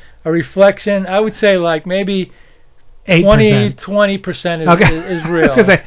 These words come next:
Speaker 1: No, it's more than
Speaker 2: eight percent,
Speaker 1: that.
Speaker 2: yeah,
Speaker 1: It's more
Speaker 2: yeah,
Speaker 1: than that.
Speaker 2: probably you're
Speaker 1: It's
Speaker 2: right.
Speaker 1: more
Speaker 2: You're
Speaker 1: than
Speaker 2: right,
Speaker 1: that.
Speaker 2: you're right.
Speaker 1: <clears throat> Yeah, the, you know, th-, there were cars like that all over the place. Kids were, like, smoking dope and, you know, messing around a lot and,
Speaker 2: Yeah.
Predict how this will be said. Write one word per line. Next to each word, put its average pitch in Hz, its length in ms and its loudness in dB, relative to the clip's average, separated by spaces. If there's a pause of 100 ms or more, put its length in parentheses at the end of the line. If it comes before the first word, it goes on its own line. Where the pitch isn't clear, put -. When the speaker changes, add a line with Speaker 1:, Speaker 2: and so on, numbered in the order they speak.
(240)
Speaker 1:
No, 220 100 4
it's 247 160 6
more 302 160 8
than 233 140 6
Speaker 2:
eight 185 80 4
percent, - 20 4
Speaker 1:
that. 190 40 6
Speaker 2:
yeah, 160 260 6
Speaker 1:
It's 185 80 6
more - 100 8
Speaker 2:
yeah, 190 160 8
Speaker 1:
than 180 80 6
that. 160 60 4
Speaker 2:
probably 147 300 6
you're 139 120 2
Speaker 1:
It's 180 80 0
Speaker 2:
right. - 20 4
Speaker 1:
more 247 120 8
Speaker 2:
You're 214 80 8
Speaker 1:
than 202 80 6
Speaker 2:
right, 170 120 2
Speaker 1:
that. 208 60 2
Speaker 2:
you're 170 80 4
right. 139 200 -2 (400)
Speaker 1:
<clears throat> 233 180 6
Yeah, 190 200 6
the, 170 320 0
you 254 80 -8
know, 151 320 -4
th-, 208 200 0
there 208 160 0
were 233 160 4
cars 208 320 0
like 190 180 0
that 170 220 2
all 170 160 0
over 160 200 -4
the 165 120 -6
place. 165 360 -4 (320)
Kids 202 260 -4
were, 196 420 2
like, 170 320 -4
smoking 170 500 -6
dope 151 420 -4
and, 151 400 -10
you 175 80 -10
know, 143 140 -6
messing 165 340 -6
around 160 460 -4
a 151 60 -4
lot 151 500 -4
and, 143 180 -4
Speaker 2:
Yeah. 120 380 -6